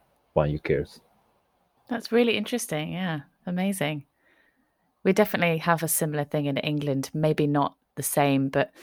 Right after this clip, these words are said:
Speaker 2: just the way that we, we're very, um, private, and, and even if we kind of, on the outside, we may be, you know, like, to, if we're walking to,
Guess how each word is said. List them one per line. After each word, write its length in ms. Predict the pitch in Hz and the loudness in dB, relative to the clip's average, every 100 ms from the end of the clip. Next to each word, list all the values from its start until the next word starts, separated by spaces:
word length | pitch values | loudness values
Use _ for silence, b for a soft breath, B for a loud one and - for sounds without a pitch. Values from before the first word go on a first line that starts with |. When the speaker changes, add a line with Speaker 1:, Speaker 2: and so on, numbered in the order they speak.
| B B B B B _ - | B B B B B _ -8
Speaker 2:
just 240 | 165 - - | -4 -4 0
the 100 | 151 | 4
way 180 | 156 | 4
that 160 | 143 135 | 4 2
we, 460 | 147 147 143 143 - - - | 2 4 2 0 -4 -10 0
we're 120 | 160 | 2
very, 640 | 160 151 151 147 147 147 | 4 4 4 6 4 2
um, 600 | - 139 135 135 131 135 - | 0 0 0 -4 -6 -8 -10
private, 800 | - 170 151 147 156 202 - - - | -2 2 2 4 2 2 -4 -10 -4
and, 420 | 151 143 143 143 - - | -2 -2 -2 -6 -10 -8
and 160 | 151 151 | -4 0
even 240 | 151 147 | 0 0
if 160 | 143 - | -4 -2
we 100 | 151 | -6
kind 220 | 139 147 | -4 -4
of, 200 | 139 - _ _ _ _ _ - | -4 -8 _ _ _ _ _ -6
on 160 | 160 156 | 0 2
the 80 | 151 | 4
outside, 560 | 151 - - 135 139 | 2 0 -2 0 0
we 100 | 147 | -2
may 220 | 135 135 | -2 -4
be, 440 | 135 139 131 131 139 | -2 -2 -2 -4 -6
you 80 | 156 | -8
know, 140 | 143 | -6
like, 240 | 135 131 - | -6 -8 -4
to, 260 | - 165 147 | 2 4 4
if 120 | 156 | 4
we're 100 | 170 | 4
walking 500 | 156 156 151 160 147 | 4 2 2 0 -2
to, 400 | - 143 143 143 | 2 4 4 2